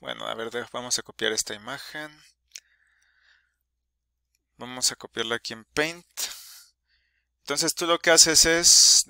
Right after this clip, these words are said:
a ver, vamos a sacar un lápiz aquí. Ah, ok. Entonces tú lo que haces es tomar, tomas este,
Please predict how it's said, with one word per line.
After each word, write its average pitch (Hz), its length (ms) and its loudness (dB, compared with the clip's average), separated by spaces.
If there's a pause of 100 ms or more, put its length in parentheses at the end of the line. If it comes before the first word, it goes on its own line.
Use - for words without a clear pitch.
(100)
a 117 120 -12
ver, 104 160 -8
vamos 113 280 -6
a - 60 -4
sacar 113 320 -6
un 113 100 -10
lápiz - 380 -4
aquí. 151 340 -12 (1700)
Ah, 127 640 -18 (140)
ok. - 400 -18 (480)
Entonces 123 360 -8
tú 165 120 -4
lo 165 100 4
que - 80 2
haces 160 240 6
es 160 280 6 (1000)
tomar, 156 380 4 (420)
tomas 151 320 4
este, 151 480 4